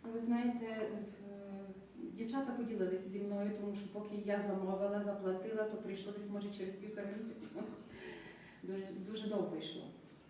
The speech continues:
Випила я, почала пити я з половинки,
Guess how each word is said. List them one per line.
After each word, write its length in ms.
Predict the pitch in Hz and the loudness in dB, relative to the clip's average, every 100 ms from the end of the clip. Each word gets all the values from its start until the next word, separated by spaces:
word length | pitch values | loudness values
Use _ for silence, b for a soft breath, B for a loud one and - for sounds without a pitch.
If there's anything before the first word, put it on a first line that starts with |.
| - - - - - - - - - - - | -20 -20 -20 -20 -20 -12 -12 -12 -20 -20 -6
Випила 440 | 185 240 247 240 226 220 | 2 4 4 4 2 2
я, 80 | 220 | 0
почала 360 | 220 240 247 233 | 0 2 4 4
пити 240 | 233 226 | 2 0
я 80 | 208 | 0
з 40 | 202 | -2
половинки, 640 | - 196 190 156 143 | -2 2 4 4 2